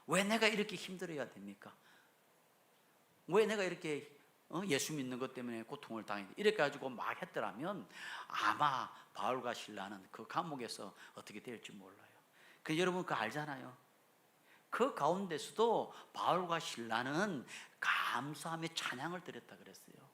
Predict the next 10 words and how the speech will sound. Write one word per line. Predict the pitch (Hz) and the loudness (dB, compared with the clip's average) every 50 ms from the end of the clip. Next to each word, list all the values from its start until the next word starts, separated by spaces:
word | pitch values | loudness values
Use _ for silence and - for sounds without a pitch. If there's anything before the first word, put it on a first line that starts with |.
| _ _ _ _ _ _ _ _ _ _ _ _ _ _ _ _ _ - - - - - - - - - - | _ _ _ _ _ _ _ _ _ _ _ _ _ _ _ _ _ -20 -20 -20 -20 -16 -14 -12 -12 -6 0
찬양이 | - - - 180 185 202 226 233 247 | 4 4 4 6 6 6 4 4 4
나올 | 220 165 117 127 185 220 208 | 4 4 4 6 4 4 4
수 | - 180 | 2 -2
있고 | 180 - 180 - | -4 -6 -4 -2
감사가 | - - - - - - 185 190 | -2 -2 -2 -4 -4 -2 0 0
나올 | 170 135 123 156 170 | 2 4 2 2 2
수 | - - | 0 -2
있는 | 143 - | -6 -6
상황이 | - 165 180 208 214 190 | -6 -4 -4 -2 -2 -2
아니었어요. | - - - 110 120 143 170 156 113 - - - - | -4 -4 -6 -6 -6 -6 -6 -6 -8 -10 -12 -18 -18